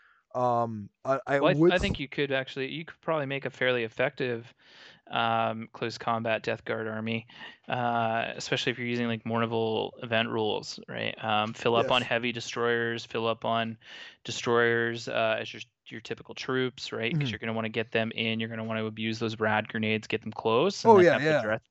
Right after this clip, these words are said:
Speaker 2: the Death Shroud just kinda mop up.
Speaker 1: Like, I'm not saying that they're not a great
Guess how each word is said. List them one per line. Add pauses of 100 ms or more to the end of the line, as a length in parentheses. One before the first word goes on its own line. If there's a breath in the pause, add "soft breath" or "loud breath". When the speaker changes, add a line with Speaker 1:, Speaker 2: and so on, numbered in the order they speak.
(120)
Speaker 2:
the
Death
Shroud
just
kinda
mop
up. (500)
Speaker 1:
Like,
I'm
not
saying
that
they're
not (320)
a
great